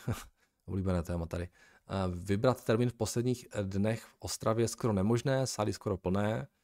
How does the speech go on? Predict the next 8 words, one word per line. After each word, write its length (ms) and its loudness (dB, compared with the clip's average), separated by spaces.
Eh, 420 -2
čemu 260 0
ale 100 4
nechápem, 440 0
je 60 0
ten 140 0
hype, 380 0
málo 460 0